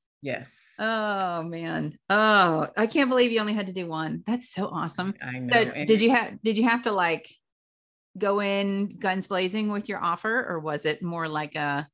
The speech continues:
Speaker 2: "Here's what I'm comfortable with, take it or leave it"?
Speaker 1: What, what he listed the property at was our offer.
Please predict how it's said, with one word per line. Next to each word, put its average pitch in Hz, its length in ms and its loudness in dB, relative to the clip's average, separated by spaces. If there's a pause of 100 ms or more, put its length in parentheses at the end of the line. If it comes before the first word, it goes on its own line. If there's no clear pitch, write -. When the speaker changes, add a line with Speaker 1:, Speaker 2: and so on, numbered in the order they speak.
(260)
Speaker 2:
"Here's 185 280 -4
what 180 100 -2
I'm 175 120 -2
comfortable 165 420 -2
with, 143 340 -2
take - 220 -4
it 156 80 -6
or 156 60 -4
leave 139 180 -6
it"? - 120 -8 (880)
Speaker 1:
What, 151 300 -6
what 185 200 -2
he 202 180 -8
listed 170 380 -6
the 156 60 -4
property 160 500 -2
at 151 200 -2
was 135 200 -8
our 127 240 -2
offer. 123 460 -8